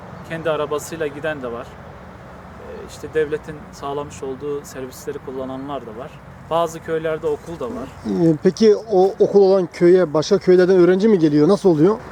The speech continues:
Speaker 1: Şimdi belli başlı yerlerde böyle ya beldelerde ya da köylerde okullar oluyor. Diğer köylerden de taşımalı on dakika, yirmi dakika, yarım saat mesafedeki diğer köylerden de oraya toplama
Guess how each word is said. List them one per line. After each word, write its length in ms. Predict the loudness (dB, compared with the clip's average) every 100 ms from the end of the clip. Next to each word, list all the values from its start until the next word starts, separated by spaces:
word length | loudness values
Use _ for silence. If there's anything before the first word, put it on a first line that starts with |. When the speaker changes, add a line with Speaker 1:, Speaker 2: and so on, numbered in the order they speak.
| -16 -14 -14 -16 -14
Speaker 1:
Şimdi 240 | -12 -6
belli 340 | -2 -2 -2 -4
başlı 340 | -4 -4 -6
yerlerde 520 | -4 -4 -4 -8 -8
böyle 200 | -6 -6
ya 280 | -6 -6 -4
beldelerde 600 | -2 -2 -2 -4 -6 -6
ya 140 | -6 -6
da 80 | -6
köylerde 640 | -4 -4 -4 -6 -6 -8 -8 -16 -20 -20 -18 -10
okullar 420 | -10 -6 -2 -2
oluyor. 320 | -2 -6 -8 -10 -14 -20 -20 -20 -20 -20 -6
Diğer 280 | -4 -2 -4
köylerden 520 | -6 -4 -4 -4 -6
de 80 | -6
taşımalı 540 | -6 -4 -4 -2 -6 -8 -10 -8
on 220 | -8 -8
dakika, 600 | -10 -12 -12 -6 -4 -4
yirmi 240 | -8 -8
dakika, 340 | -10 -12 -10 -8
yarım 280 | -6 -6
saat 320 | -8 -10 -10 -12
mesafedeki 640 | -14 -12 -12 -12 -12 -12 -10
diğer 240 | -8 -8
köylerden 500 | -10 -8 -10 -10 -10
de 80 | -8
oraya 260 | -6 -6 -8
toplama 480 | -10 -12 -10 -10